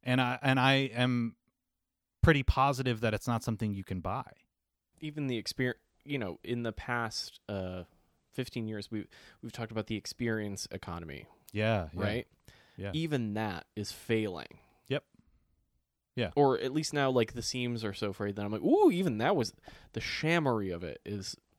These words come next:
Speaker 2: showing very hard because the people who are putting on the show can't do it anymore.
Speaker 1: Well, no, uh, yeah, and I think one of the reasons that millennials and, and Zoomers in particular, like, prize experiences over,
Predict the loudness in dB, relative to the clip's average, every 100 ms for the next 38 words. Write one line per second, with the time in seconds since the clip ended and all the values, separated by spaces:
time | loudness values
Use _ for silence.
0 | _ _ _ _ _ _ _ -10 -4 0
1 | 0 -2 -4 -2 0 2 2 2 2 0
2 | -4 -6 -8 -10 -8 -4 -4 -2 -6 -2
3 | -2 -2 -4 -4 0 -2 -2 -10 -12 -12
4 | -8 -6 -8 -10 -14 -14 -14 -18 _ _
5 | _ _ _ _ 4 6 8 8 8 8
6 | 8 6 4 0 4 4 4 4 4 2
7 | 0 0 0 0 2 2 2 2 0 -2
8 | -2 -6 -4 -2 -2 -2 0 2 0 0
9 | -2 -2 -4 0 0 2 2 0 -2 0
10 | 2 2 -2 -8 -8 -4 -2 0 -2 -4
11 | -2 -2 -2 -2 -2 -2 -2 -4